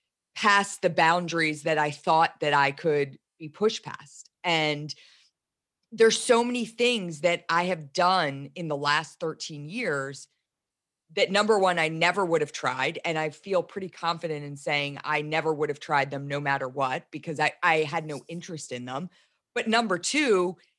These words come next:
the idea that when I look back at the different things that I've done, and again, a lot of them are physical in nature, because that's what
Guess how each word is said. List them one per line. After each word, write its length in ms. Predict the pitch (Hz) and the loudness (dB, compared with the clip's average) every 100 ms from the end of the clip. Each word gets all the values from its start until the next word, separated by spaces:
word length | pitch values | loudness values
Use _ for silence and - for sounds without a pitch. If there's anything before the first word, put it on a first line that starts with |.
| _ _ _ _ | _ _ _ _
the 160 | - 220 | 2 4
idea 520 | 208 185 175 240 233 | 4 2 2 4 2
that 280 | 190 196 - - | 2 0 0 -4
when 180 | 190 | 0
I 120 | 185 180 | 2 2
look 360 | 165 226 226 | 0 -2 0
back 320 | 208 208 190 | 2 4 2
at 140 | 170 160 | -2 -10
the 80 | 151 | -8
different 400 | 180 180 202 180 | -6 -6 -8 -6
things 300 | 196 190 165 | -6 -4 -2
that 100 | 156 | 0
I've 240 | 151 139 | 0 0
done, 340 | 175 170 156 | 0 0 0
and 140 | 180 175 | -4 -4
again, 340 | 180 170 165 160 | -6 0 0 2
a 60 | |
lot 220 | 156 151 | 2 2
of 80 | 160 | 2
them 160 | 156 151 | -2 -6
are 80 | 139 | -8
physical 560 | - 170 170 170 147 | -8 -10 -8 -6 -6
in 120 | 135 | -6
nature, 420 | 135 127 - 151 156 | -8 -12 -10 -8 -8
because 440 | 143 147 135 123 | -10 -10 -12 -6
that's 320 | 139 143 143 | -4 -4 -6
what 200 | 143 135 | -6 -6